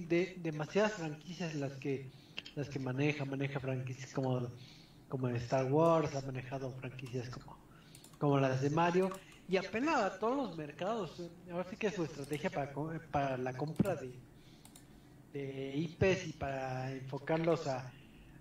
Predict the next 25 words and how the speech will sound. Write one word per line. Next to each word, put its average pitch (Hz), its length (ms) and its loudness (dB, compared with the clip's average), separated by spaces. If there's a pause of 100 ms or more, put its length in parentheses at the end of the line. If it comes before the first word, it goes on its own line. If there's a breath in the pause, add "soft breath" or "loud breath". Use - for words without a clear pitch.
(140)
a 139 320 4
distintos 175 720 2
targets 185 400 2
es - 400 -6
muy, 180 340 2
muy 190 200 2
padre. 165 360 2
Digo, 139 340 -2 (540 soft breath)
me 139 60 -2
acuerdo 143 800 4 (840 soft breath)
que 151 100 -2
tienen 160 360 2
la 135 100 2
línea 147 320 0
de 131 300 -4
lo 123 100 -6
que 123 180 -4
son 139 360 -2
la 127 80 4
línea 143 320 4
de 135 60 6
arquitectura 139 800 2
para 135 300 0
ya, 147 220 2
digamos, 143 640 -4